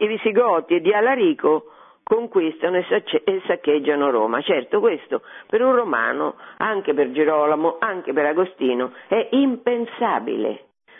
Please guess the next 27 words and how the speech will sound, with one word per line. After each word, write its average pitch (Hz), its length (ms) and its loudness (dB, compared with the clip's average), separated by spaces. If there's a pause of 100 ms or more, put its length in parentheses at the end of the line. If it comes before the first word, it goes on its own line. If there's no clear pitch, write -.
(120)
Com'è 285 380 0
possibile 262 640 0
che 220 120 2
Roma 240 360 0
sia 202 160 0
caduta? 196 420 2
Dovete, 196 460 2 (300)
eh, 104 340 -8
mettervi 185 800 0
nel, 180 520 2
nel, 165 360 2
nell'ottica 185 840 2 (240)
delle, 180 480 -2 (380)
della 170 800 -4
cultura 180 640 2
degli 151 260 2
uomini 208 460 2
che 208 260 0 (420)
per 208 260 -2
centinaia 240 680 0
di 196 160 0
anni 247 360 2
sono 196 200 0
abituati, 185 640 0
sono 196 220 0
stati 220 320 -4
abituati 185 760 0